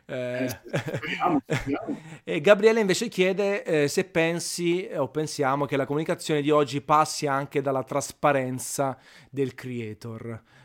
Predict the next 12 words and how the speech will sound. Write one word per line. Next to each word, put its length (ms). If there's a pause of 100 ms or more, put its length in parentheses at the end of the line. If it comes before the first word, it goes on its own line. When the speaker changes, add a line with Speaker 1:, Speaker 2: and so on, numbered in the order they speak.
(160)
Speaker 1:
Eh, 1160
eh, 200
cioè, 160
è 20
importante 520
vedere 240
che 100
chi 140
sta 140
dietro 180
lo 60
schermo, 680